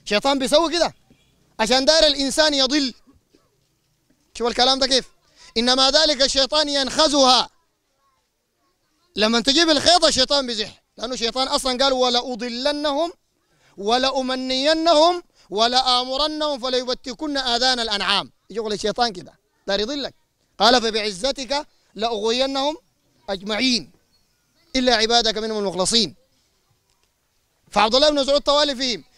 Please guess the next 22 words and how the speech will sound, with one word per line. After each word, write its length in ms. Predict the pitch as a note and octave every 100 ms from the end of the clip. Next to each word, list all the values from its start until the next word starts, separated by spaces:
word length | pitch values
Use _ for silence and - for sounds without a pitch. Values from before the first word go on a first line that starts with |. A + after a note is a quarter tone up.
| - G3
قال: 200 | A#3 C#4+
"لا، 160 | D#4
كان 300 | C#4+ D4+ C#4+
بينخس 360 | D4+ C#4+ B3+ -
لك 220 | G#4 A#3+
عينك 320 | A3+ C#4 C4+
دي، 120 | A#3
ده 280 | D4 - G#3+
الشيطان". 420 | A3 G#3+ F#3 F3 A#2 _ _ _ _ _ _ _ _
عشان 120 | - G3
كده 160 | D#4+
لو 120 | C#4
مشيت 320 | B3 B3 C4+ -
قبة 340 | A#3+ G3 E3+ - _ _ _ _ _ _ _ _ _ _ _ F3+
الصوفية 340 | A3+ A3+ B3
قال 160 | A3+ A#3+
لك: 120 | A#3
"في 100 | A#3+
موية 240 | A#3+ A#3+
مرقت"، 340 | A#3 A3+ G3 - -
ده 60 | G#3
الشيطان. 420 | G#3 F#3+ G3